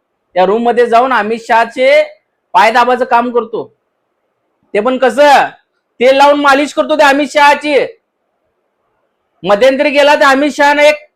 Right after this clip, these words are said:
खात्रीशीर तुम्हाला सांगतो माहिती, त्या अमित शहाने या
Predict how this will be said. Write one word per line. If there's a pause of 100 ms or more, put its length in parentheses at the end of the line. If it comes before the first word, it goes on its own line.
(140)
खात्रीशीर
तुम्हाला
सांगतो
माहिती, (480)
त्या
अमित
शहाने
या